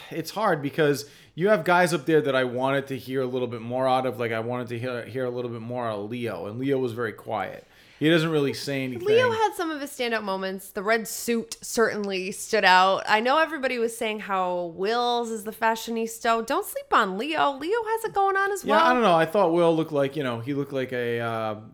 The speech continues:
Speaker 1: something you wrap Christmas presents in. Like, I just, I didn't really, it looked, it looked dumb,
Speaker 2: It was
Speaker 1: man.
Speaker 2: electric plaid, I
Speaker 1: Yeah,
Speaker 2: think.
Speaker 1: it was, it, it was, I don't think that's fashion. I mean, I think, yeah, I, I definitely think Leo kinda had it over, uh, out of all of them. Um, but, you know, in retrospect,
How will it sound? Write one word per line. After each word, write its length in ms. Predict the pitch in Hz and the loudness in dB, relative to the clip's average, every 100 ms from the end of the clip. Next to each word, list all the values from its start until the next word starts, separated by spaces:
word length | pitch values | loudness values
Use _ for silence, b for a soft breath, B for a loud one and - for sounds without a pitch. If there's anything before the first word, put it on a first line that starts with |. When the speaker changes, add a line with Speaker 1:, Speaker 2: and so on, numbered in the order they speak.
| - 113 | -20 -14
Speaker 1:
something 340 | 143 127 127 | -8 -6 -6
you 100 | 123 | -4
wrap 180 | 123 113 | -4 -4
Christmas 340 | 139 117 123 | -6 -6 -8
presents 380 | - 117 113 - | -8 -8 -8 -10
in. 240 | 117 107 120 | -10 -10 -8
Like, 180 | 123 | -6
I 80 | 131 | -4
just, 320 | 135 156 156 B B B | 0 -2 -2 B B B
I 100 | 147 | 0
didn't 140 | 175 180 | 2 4
really, 420 | 180 170 147 - B B | 4 4 2 -4 B B
it 100 | 170 | 2
looked, 200 | 185 160 | 2 2
it 80 | 180 | 0
looked 220 | 175 127 | 0 -2
dumb, 200 | 127 113 | -4 0
Speaker 2:
It 60 | |
was 140 | 262 254 | 2 2
Speaker 1:
man. 80 | 226 | 2
Speaker 2:
electric 400 | 226 - 233 - | 2 0 -8 -4
plaid, 400 | 196 170 170 175 | 2 4 4 0
I 60 | |
Speaker 1:
Yeah, 40 | 180 | -2
Speaker 2:
think. 340 | 156 143 156 | 0 0 2
Speaker 1:
it 40 | |
was, 260 | 151 127 - | 0 0 -4
it, 260 | 147 127 - | -6 -6 -6
it 40 | |
was, 300 | 135 113 - | -6 -8 -10
I 140 | 123 143 | -6 -2
don't 160 | 143 | -2
think 160 | 135 123 | -4 -4
that's 180 | 117 110 | -6 -10
fashion. 640 | - - 110 113 - 92 | -12 -6 -6 -6 -8 -10
I 100 | 98 | -8
mean, 180 | 120 120 | -8 -4
I 100 | 123 | -4
think, 260 | 123 139 120 | -2 -4 -2
yeah, 180 | 120 | -2
I, 200 | 98 104 | -2 -4
I 20 | 117 | -4
definitely 420 | 131 131 120 120 | -4 -6 -8 -10
think 160 | 113 | -8
Leo 280 | 120 127 120 | -4 -2 -2
kinda 200 | 117 110 | -4 -6
had 200 | 104 113 | -4 -4
it 60 | 113 | -4
over, 440 | 113 110 107 95 | -6 -4 -6 -6
uh, 300 | 104 101 98 | -8 -6 -8
out 140 | - 110 | -8 -10
of 100 | 107 | -6
all 220 | 104 104 | -6 -6
of 60 | 104 | -8
them. 180 | 101 98 b b b b | -12 -14 b b b b
Um, 420 | 127 127 127 131 156 | 0 0 0 -4 6
but, 360 | 226 170 - B B B _ _ _ _ - | 6 6 2 B B B _ _ _ _ -8
you 160 | 208 | 0
know, 140 | 196 165 | 0 0
in 220 | - 190 | -2 0
retrospect, 920 | 190 196 202 175 - 135 123 - - | 0 2 2 0 0 -4 -4 -8 -20